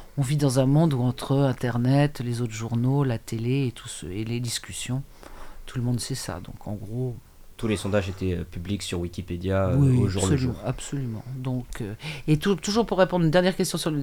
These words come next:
Speaker 1: dernier truc sur les sondages, c'est comme quand vous vous pesez sur une balance. Elle peut être pourrie, votre balance.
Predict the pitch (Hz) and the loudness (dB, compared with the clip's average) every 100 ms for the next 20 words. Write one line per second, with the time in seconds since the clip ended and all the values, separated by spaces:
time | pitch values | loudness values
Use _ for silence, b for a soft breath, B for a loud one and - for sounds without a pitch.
0 | 147 160 185 202 190 165 151 175 277 - | 0 2 2 0 0 0 2 2 2 0
1 | B B B B B - 254 254 233 202 | B B B B B 6 8 10 10 10
2 | 202 185 220 269 - 175 170 160 156 135 | 6 4 4 4 6 6 8 8 8 4
3 | - 165 151 175 - 254 233 214 240 202 | 2 -2 2 0 0 0 4 4 4 2
4 | 165 151 214 - | 2 0 -2 -8